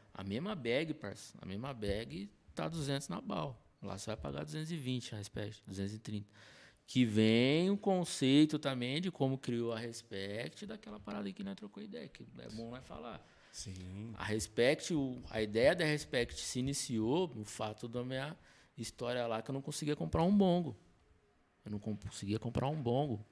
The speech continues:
Speaker 1: porque o bagulho era cento e dez conto, cento e vinte, jaca trezentos. Como que eu vou comprar?
Speaker 2: Sim.
Speaker 1: Aí veio a ideia, pô, se um dia eu tiver uma marca, mano, o bagulho vai ser acessível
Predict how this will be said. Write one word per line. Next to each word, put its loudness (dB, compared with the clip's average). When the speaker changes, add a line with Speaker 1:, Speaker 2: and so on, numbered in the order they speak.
Speaker 1:
porque -10
o 0
bagulho 0
era -2
cento -4
e -2
dez 0
conto, -4
cento -6
e -10
vinte, 0
jaca 0
trezentos. 2
Como -12
que -14
eu -10
vou -8
comprar? -8
Speaker 2:
Sim. -10
Speaker 1:
Aí 0
veio 6
a 6
ideia, 4
pô, -2
se -8
um -4
dia 10
eu 12
tiver 8
uma 8
marca, 4
mano, 0
o 0
bagulho 0
vai 0
ser -2
acessível 0